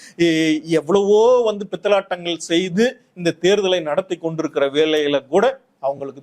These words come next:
தோல்வி நிச்சயமாகிட்டதுனால தான் இப்படி வந்து ரொம்பவும் கே-, தரம் தாழ்ந்து கீழிறங்கி அயோக்கியத்தனமா இந்த சாதாரணமா வந்து ஆர் எஸ் எஸும் சங்க பரிவார அமைப்புகளும் ரோடுகள்லயும் வீதிகள்லயும் கலவரம் செய்யறதுக்கான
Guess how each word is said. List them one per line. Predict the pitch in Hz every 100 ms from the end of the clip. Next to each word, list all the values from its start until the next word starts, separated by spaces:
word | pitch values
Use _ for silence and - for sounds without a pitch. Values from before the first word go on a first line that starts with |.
| -
தோல்வி | 180 202 190 190
நிச்சயமாகிட்டதுனால | 151 143 214 233 208 170 147 139 139 127 123 120
தான் | 127 175 190 _ _ -
இப்படி | 160 208 202
வந்து | 175 175 214
ரொம்பவும் | 160 175 233 247 240 233 247 - _
கே-, | 190 170
தரம் | - 143 196 190
தாழ்ந்து | - 175 190 190 196 -
கீழிறங்கி | 185 202 190 170 170 180
அயோக்கியத்தனமா | 143 160 220 226 233 196 180 170 127 - -
இந்த | 151 143 156 160 139 131 127 _ -
சாதாரணமா | 151 160 196 202 190 190 185 185
வந்து | 160 160 175 175 160
ஆர் | 151 151
எஸ் | 160 160
எஸும் | - 165 165
சங்க | 156 151 156
பரிவார | 160 156 151
அமைப்புகளும் | 143 139 147 139 151 175 - - 190
ரோடுகள்லயும் | 160 185 196 190 175 175 165 175 165
வீதிகள்லயும் | 175 196 202 165 160 151 175 175
கலவரம் | 156 196 233 226
செய்யறதுக்கான | 196 175 170 160 156